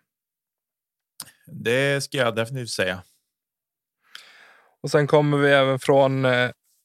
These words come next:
Speaker 2: Mattias Bylov har hittat en, eh, Discmania C-Line M D tre. Det
Speaker 1: Mm.
Speaker 2: kände du igen?
Speaker 1: Jajamän.
Speaker 2: Och här en gammal goding, Rock tre. Team Serious Glow. Bra skit.
Speaker 1: Mm.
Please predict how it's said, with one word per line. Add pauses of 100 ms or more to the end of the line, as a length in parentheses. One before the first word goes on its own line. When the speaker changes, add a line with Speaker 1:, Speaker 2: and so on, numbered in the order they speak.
(420)
Speaker 2:
Mattias
Bylov
har
hittat
en,
eh,
Discmania
C-Line
M
D
tre. (920)
Det
Speaker 1:
Mm.
Speaker 2:
kände
du
igen? (480)
Speaker 1:
Jajamän. (2000)
Speaker 2:
Och
här
en
gammal
goding,
Rock
tre. (640)
Team
Serious
Glow. (380)
Bra
skit. (1200)
Speaker 1:
Mm.